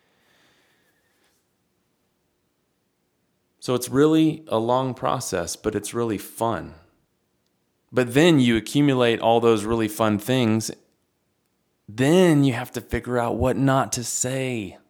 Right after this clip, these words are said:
And that's so hard. What not to say, at least for my personality, what not to say is the hardest part.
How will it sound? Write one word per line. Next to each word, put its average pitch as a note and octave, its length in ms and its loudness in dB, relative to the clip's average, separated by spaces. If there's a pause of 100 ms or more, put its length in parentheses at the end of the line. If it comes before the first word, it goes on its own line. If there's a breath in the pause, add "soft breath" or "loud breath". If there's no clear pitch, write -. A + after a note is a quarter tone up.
(460)
And A#2+ 200 -4
that's B2 160 -2
so B2 380 0
hard. G#2 800 0 (1000 soft breath)
What G#2+ 220 -4
not A2 400 0
to G#2+ 120 -4
say, G#2 800 -4
at F#2+ 80 -8
least A2+ 260 -6
for G2+ 500 -4 (1400)
my G#2+ 240 -2
personality, F#2+ 720 -2
what F#2 240 0
not F#2 260 -2
to F2+ 60 -10
say D#2 380 -10 (760 soft breath)
is F2 140 -10
the F2+ 80 -8
hardest D#2+ 340 -8
part. D#2 320 -12